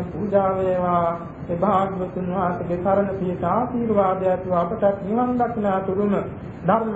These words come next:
ශ්‍රවණ, ධර්ම සාකච්ඡා කරමින් ප්‍රඥාව මුදුන් පමුණවා ගන්නට ලැබේවා කියලා අපි ප්‍රාර්ථනා කරමු.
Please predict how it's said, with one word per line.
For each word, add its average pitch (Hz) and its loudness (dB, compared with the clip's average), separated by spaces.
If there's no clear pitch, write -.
ශ්‍රවණ, 190 -2
ධර්ම 208 0
සාකච්ඡා 202 -2
කරමින් 226 0
ප්‍රඥාව 208 0
මුදුන් 196 0
පමුණවා 190 0
ගන්නට 180 -2
ලැබේවා 190 2
කියලා 170 0
අපි 160 -2
ප්‍රාර්ථනා 160 -2
කරමු. 135 0